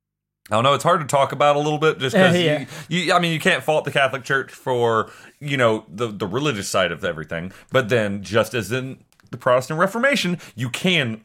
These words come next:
Speaker 1: uh, certainly <laughs> fault it for its rampant corruption.
Speaker 2: Yeah.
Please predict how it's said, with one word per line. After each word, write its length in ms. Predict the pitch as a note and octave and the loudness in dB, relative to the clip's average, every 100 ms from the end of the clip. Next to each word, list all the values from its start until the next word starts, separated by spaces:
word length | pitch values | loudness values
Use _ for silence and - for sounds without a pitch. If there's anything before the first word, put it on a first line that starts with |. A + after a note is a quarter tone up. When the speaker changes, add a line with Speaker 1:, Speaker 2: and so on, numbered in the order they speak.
| - | -4
Speaker 1:
uh, 80 | B2 | -4
certainly 840 | - - - C#4 - A#2 F2 D2+ _ | -6 -4 0 0 0 -4 -4 -8 _
<laughs> 680 | - - - - G#4 - - | -4 -4 -12 -4 -4 -4 -10
fault 480 | G#3 - F#3 D3+ D#3 | -14 0 2 4 2
it 100 | B2+ | 0
for 560 | F#3+ G3+ - F3 D3+ | -4 -10 0 2 4
its 220 | C3+ - - - _ _ _ _ | 2 -2 -10 -20 _ _ _ _
rampant 540 | A2 F3+ C#4 D3+ C#3+ - | 2 4 4 2 -4 -4
corruption. 580 | G2 F2 - - B1+ - | -4 -4 -4 -10 -18 -4
Speaker 2:
Yeah. 320 | G3+ E3+ | -2 -2